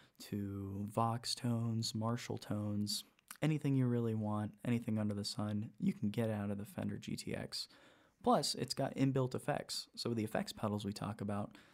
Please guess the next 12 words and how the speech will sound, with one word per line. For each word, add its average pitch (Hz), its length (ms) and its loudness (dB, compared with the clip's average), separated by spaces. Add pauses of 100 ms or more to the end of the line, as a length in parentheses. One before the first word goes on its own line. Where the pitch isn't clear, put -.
(280)
a 131 60 6
lot 131 220 4
of 127 60 2
the 117 120 2
effects 117 340 -2
you 107 60 2
can 101 100 -2
find 104 260 -2
something 104 300 -4
close 107 540 -2
already 104 480 0
inside 104 640 -2